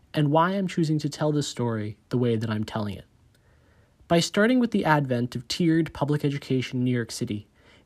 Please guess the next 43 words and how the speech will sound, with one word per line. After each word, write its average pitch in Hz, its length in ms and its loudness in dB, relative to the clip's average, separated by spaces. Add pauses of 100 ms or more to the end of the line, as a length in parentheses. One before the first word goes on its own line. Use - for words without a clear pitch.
and 151 80 4
by 156 140 6
following 170 480 0
the 143 80 2
various 165 380 0
developments 131 580 -2
that 131 160 -8
have 127 100 -8
led 151 380 2
to 127 60 -10
the 127 80 -4
specialized 123 580 -4
high 151 160 -2
school 147 260 -8
system - 400 -8
today, 151 460 -2 (420)
I 147 140 6
am 156 140 4
telling 185 340 -2
the 190 80 0
story 151 360 2
of 135 120 -4
my 139 200 -2
school 127 500 -2
in 139 100 0
a 143 60 2
needed 139 480 2
context. - 720 -10 (640)
Without 180 380 2
the 214 60 -2
developments 156 640 0
that 131 120 -4
I 123 80 0
have 143 540 2
and 131 140 -2
will 127 80 0
continue 180 600 -2
to 170 80 0
talk 139 260 -4
about 120 160 -4
on 113 140 -2
this 104 100 -8
podcast, - 720 -8